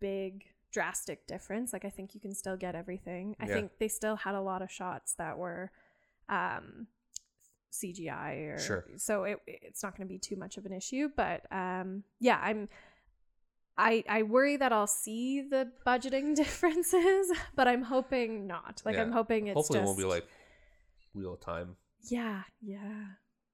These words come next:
Speaker 1: I, I still haven't watched
Speaker 2: Which
Speaker 1: it 'cause
Speaker 2: I
Speaker 1: I'm just
Speaker 2: enjoyed for the most part, but
Speaker 1: Okay.
Speaker 2: it does look like it's filmed on, like, a a stage in the middle of the street.
Speaker 1: I don't like that.
Speaker 2: <laughs>
Speaker 1: Yeah. And
Speaker 2: It
Speaker 1: that
Speaker 2: does not feel
Speaker 1: yeah.
Speaker 2: epic enough.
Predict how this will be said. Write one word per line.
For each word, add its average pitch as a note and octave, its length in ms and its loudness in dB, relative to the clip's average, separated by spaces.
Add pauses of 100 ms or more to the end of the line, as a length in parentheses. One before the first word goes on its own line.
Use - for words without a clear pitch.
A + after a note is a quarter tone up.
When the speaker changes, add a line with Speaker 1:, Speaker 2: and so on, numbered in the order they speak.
(160)
Speaker 1:
I, A#3 280 2
I G#3+ 200 0
still - 240 -4
haven't G3 180 -6
watched - 200 -10
Speaker 2:
Which G#2+ 120 -2
Speaker 1:
it - 140 -8
'cause - 120 2
Speaker 2:
I C#3 80 8
Speaker 1:
I'm D3 160 10
just - 180 0
Speaker 2:
enjoyed B2 380 6
for - 100 -4
the F#2+ 80 0
most F#2+ 240 0
part, F2+ 200 0
but G2 140 -2
Speaker 1:
Okay. F#2 180 -2
Speaker 2:
it G2 100 -2
does G2 240 4
look F#2+ 180 -4
like G2+ 220 -6
it's - 540 -12
filmed F#2 280 -4
on, F2+ 200 -6
like, F2+ 220 -10
a - 360 -14 (960)
a - 40 -8
stage F2+ 400 -6
in F#2 100 -10
the F#2+ 60 -10
middle F2+ 180 -8
of G2 60 -14
the G2 80 -12
street. - 340 -8 (600)
Speaker 1:
I G#3+ 80 -12
don't F#3+ 180 -14
like - 160 -14 (200)
that. C4+ 160 4
Speaker 2:
<laughs> - 20 -14
Speaker 1:
Yeah. G#3 240 6 (380)
And C4+ 100 0
Speaker 2:
It - 60 10
Speaker 1:
that - 60 4
Speaker 2:
does C3+ 160 6
not A#2+ 240 8
feel G2+ 320 0 (100)
Speaker 1:
yeah. F#2+ 60 0
Speaker 2:
epic E2+ 240 -6
enough. F2 220 -6